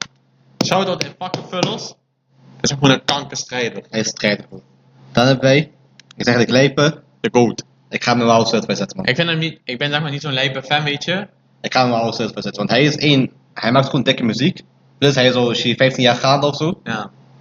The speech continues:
Speaker 2: Nog, eh, denk ik, nog steeds gewoon consistent. En elk jaar gewoon album, bro. Ik zeg
Speaker 1: Ja.
Speaker 2: eigenlijk, hij is gewoon, hij is gewoon strijder.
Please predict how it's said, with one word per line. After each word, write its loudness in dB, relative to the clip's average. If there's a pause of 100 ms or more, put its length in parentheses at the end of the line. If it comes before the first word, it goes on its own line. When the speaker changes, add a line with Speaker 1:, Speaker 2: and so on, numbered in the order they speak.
(280)
Speaker 2:
Nog, 4
eh, -16
denk 0
ik, 4
nog 4
steeds 2
gewoon -2
consistent. -2
En 0
elk 0
jaar 2
gewoon -8
album, -4
bro. -20
Ik -20
zeg 0
Speaker 1:
Ja. 2
Speaker 2:
eigenlijk, 0
hij 4
is 2
gewoon, 0 (580)
hij 2
is 2
gewoon -2
strijder. -2